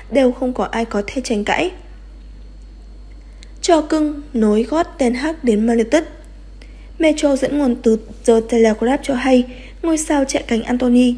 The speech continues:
mong muốn theo chân Erik ten Hag đến Man United hè này. Cầu thủ người Brazil sẵn sàng rời khỏi Ajax để tìm kiếm biên độ mới giàu tiềm lực và tham vọng hơn.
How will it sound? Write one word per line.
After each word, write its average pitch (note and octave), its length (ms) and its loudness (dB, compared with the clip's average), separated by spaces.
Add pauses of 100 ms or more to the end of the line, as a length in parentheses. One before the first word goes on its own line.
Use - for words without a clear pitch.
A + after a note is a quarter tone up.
(100)
mong A#3 220 4
muốn G#3+ 160 0
theo B3 160 -2
chân A#3+ 260 0
Erik C#4+ 220 2
ten A#3+ 120 0
Hag D4 220 -4
đến A3+ 160 2
Man A#3+ 100 2
United D4 260 -2
hè C4+ 120 -4
này. A3+ 280 2 (580)
Cầu D#4 140 2
thủ D4+ 160 -4
người A#3+ 160 4
Brazil B3 460 2
sẵn - 260 -6
sàng C#4 260 -4
rời A#3 140 0
khỏi A#3+ 180 -6
Ajax A#3 280 0 (380)
để C#4 120 4
tìm B3 240 0
kiếm A3 260 2
biên A3 120 4
độ A3 120 4
mới A3 280 2
giàu C4 220 2
tiềm A3 200 2
lực A3+ 280 2
và G#3+ 140 -2
tham A3+ 180 -2
vọng A#3 180 0
hơn. B3 280 2